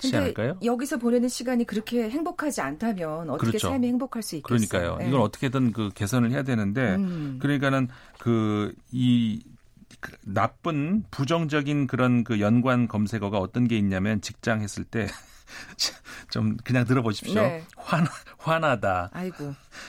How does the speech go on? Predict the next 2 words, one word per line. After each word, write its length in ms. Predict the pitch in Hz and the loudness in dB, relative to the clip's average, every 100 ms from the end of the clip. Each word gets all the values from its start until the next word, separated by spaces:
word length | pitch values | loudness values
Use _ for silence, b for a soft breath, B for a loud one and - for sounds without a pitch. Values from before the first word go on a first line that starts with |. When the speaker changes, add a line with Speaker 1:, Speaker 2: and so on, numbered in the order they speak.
| B - | B 0
Speaker 2:
예민하다. 840 | 104 117 131 123 107 90 127 185 - - b b b b | 4 6 6 4 2 2 2 2 -4 -20 b b b b
스트레스. 800 | - - - 160 127 - 160 | -12 -4 0 0 -2 -2 -2